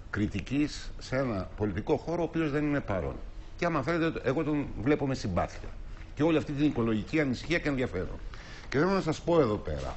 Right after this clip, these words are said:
ότι ως συνασπισμός ριζοσπαστικής αριστεράς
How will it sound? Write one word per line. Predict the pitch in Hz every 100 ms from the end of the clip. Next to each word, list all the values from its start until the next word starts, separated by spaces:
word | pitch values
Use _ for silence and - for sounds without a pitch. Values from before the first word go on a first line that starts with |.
| -
ότι | 143 151 - 101 -
ως | 139 175
συνασπισμός | - 143 117 113 123 160
ριζοσπαστικής | 123 113 101 95 156 139 - -
αριστεράς | - 113 101 - 90 98 123 -